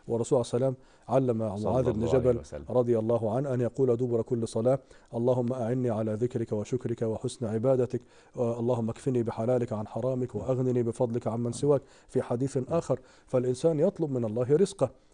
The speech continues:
Speaker 1: الذي يعينه على طاعة الله تبارك وتعالى. فالإنسان في حال الرضا عن الله عز وجل لا ينبغي له أن يسخط القسمة، لأن
Speaker 2: مم.
Speaker 1: القسمة من ربي. لما كان الرسول صلى الله عليه وسلم يعطي، كان يقول للصحابة:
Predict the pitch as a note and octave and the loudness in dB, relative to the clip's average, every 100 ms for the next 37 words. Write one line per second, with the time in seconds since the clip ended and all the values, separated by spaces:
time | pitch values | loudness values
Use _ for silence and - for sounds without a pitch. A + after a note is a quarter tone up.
0 | - B2 C#3 C3 B2 A#2 C3 A#2+ C3+ - | -6 0 2 4 4 4 0 0 -2 -6
1 | - A2 A#2 A2 B2+ A2+ G#2+ A2 A2 A2 | -8 -2 0 2 0 0 -2 -2 -2 -2
2 | G#2+ G#2+ - G2+ G2 F2+ F2 - - - | -4 -4 -4 -6 -6 -8 -14 -20 -20 -20
3 | - - C3 C3+ B2+ F3+ D#3+ A#2 A#2 - | -12 0 2 2 2 4 4 2 -6 -2
4 | D3+ F3 C#3+ B2 B2 G2 G#2+ G#2+ G#2+ A2 | 0 2 2 2 0 -2 -2 -4 -4 -4
5 | G2+ G#2 G2+ G#2 A#2 C3 _ _ - _ | -4 -6 -6 -4 -4 -6 _ _ -20 _
6 | - _ - A2+ D#3+ E3+ C3 D3+ C3 C3+ | -20 _ -4 4 6 6 4 2 2 2
7 | C3 B2+ A2+ A#2+ - - - G#2+ - B2 | 2 0 0 -2 -4 -8 -8 -8 -4 -6
8 | - F2+ - A2 C3+ B2+ A2+ - - - | -6 -14 -10 -6 -4 -2 -4 -4 -8 -4
9 | C3+ A#2 G#2 G2 F2 F2 - - - A#2+ | -4 -4 -4 -6 -8 -14 -18 -20 -4 -2
10 | A#2+ F#3 F3+ D3+ - D3+ - D3 C3 B2+ | 0 2 2 0 -2 -4 -2 0 0 -2
11 | G#2+ G2+ - - _ _ - D3 C#3+ D3 | -4 -10 -14 -20 _ _ -2 0 2 2
12 | D3 B2 A2 G#2+ - G#2+ F#2+ | 0 -4 -4 -6 -4 -6 -6